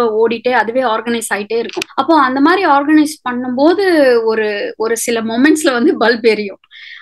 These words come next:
அந்த மாதிரி விஷயங்களை வந்து நம்ம கவனிக்க பழகிக்கணும். ஆம், அது ஏதோ பிரம்மாண்டமோ அல்லது இதுவோ அப்படிங்கிறதுக்காக இல்ல. அஹ், ஏ, நமக்கே யோசிக்க தெரியுது,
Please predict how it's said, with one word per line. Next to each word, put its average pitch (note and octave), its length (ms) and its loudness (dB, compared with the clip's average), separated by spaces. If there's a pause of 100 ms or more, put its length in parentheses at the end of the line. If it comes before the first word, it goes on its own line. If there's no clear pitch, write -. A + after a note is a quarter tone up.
(120)
அந்த B3+ 240 0
மாதிரி E4 800 2
விஷயங்களை B3 680 0
வந்து G#3 360 0
நம்ம B3+ 240 2
கவனிக்க C#4 500 0 (100)
பழகிக்கணும். A#3+ 580 -4
ஆம், G#3 800 -4 (300)
அது A#3+ 240 0
ஏதோ C#4 560 4
பிரம்மாண்டமோ B3+ 680 2 (160)
அல்லது A3+ 260 -2
இதுவோ B3+ 400 0
அப்படிங்கிறதுக்காக B3+ 840 2
இல்ல. F#3+ 300 -6 (480)
அஹ், A#3+ 360 -4
ஏ, E4 80 6
நமக்கே D#4 500 4
யோசிக்க D4 380 2
தெரியுது, G3+ 600 -6